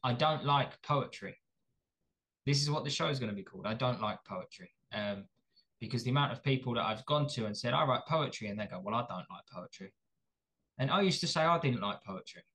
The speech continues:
So the idea is I'm gonna make a show. I don't like poetry. And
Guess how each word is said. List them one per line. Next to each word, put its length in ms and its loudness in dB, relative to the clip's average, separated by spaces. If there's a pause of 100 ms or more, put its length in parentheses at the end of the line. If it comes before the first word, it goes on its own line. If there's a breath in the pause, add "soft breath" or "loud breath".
So 440 -4 (300)
the 100 0
idea 460 2
is 240 -6
I'm 160 -2
gonna 300 -2 (480)
make 240 -6
a 40 -8
show. 320 -2 (400)
I 60 -10
don't 180 -8
like 180 -8
poetry. 460 -6 (840)
And 400 -6